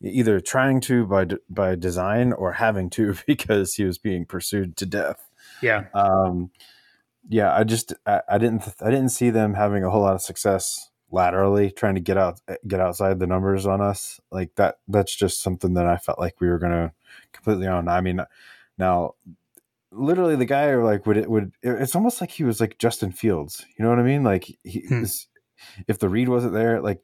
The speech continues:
Speaker 1: try to
Speaker 2: Mm.
Speaker 1: scramble
Speaker 2: Gotcha,
Speaker 1: and try
Speaker 2: yeah.
Speaker 1: to bounce it outside. Like, it, it had, it really kind of s-, just s-, smacked of, of the Justin Fields kind of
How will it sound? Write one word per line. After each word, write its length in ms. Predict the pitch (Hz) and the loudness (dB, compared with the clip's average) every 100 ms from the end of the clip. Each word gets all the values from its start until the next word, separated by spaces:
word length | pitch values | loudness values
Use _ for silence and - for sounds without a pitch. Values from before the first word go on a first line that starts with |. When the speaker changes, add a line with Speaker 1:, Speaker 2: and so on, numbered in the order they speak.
| - | -2
Speaker 1:
try 260 | 147 143 | 2 4
to 60 | 135 | 4
Speaker 2:
Mm. 40 | |
Speaker 1:
scramble 500 | 123 113 98 90 80 - - - | 2 -2 -2 -4 -6 -10 -20 -6
Speaker 2:
Gotcha, 220 | - 98 | -2 -2
Speaker 1:
and 80 | 98 | 0
try 100 | 104 | 0
Speaker 2:
yeah. 60 | 107 | 0
Speaker 1:
to 60 | 104 | 2
bounce 220 | 113 120 | 0 2
it 60 | |
outside. 500 | 117 107 - 113 113 | 0 0 0 2 2
Like, 240 | 98 92 - - | 2 0 -2 -4
it, 140 | 110 - | -4 0
it 220 | 113 - | -2 0
had, 440 | 110 127 135 110 - | -2 2 0 -2 -6
it 140 | 110 | -4
really 280 | 107 131 139 | 0 0 2
kind 200 | 131 123 | 2 2
of 160 | 101 92 | 2 -2
s-, 160 | - | -6
just 360 | - 110 - - | -4 -4 -4 -6
s-, 280 | - - - - - | -8 -6 -8 -12 -8
smacked 520 | - 104 107 107 - | -6 0 2 2 2
of, 400 | 95 92 87 - - | 0 0 -8 -14 -4
of 300 | 98 85 80 | -4 -4 -4
the 80 | |
Justin 400 | 95 95 - 101 92 | -4 -4 -6 -8 -2
Fields 380 | 113 113 101 | 4 4 2
kind 200 | - 92 87 | -2 -2 -2
of 240 | 85 - | -4 -8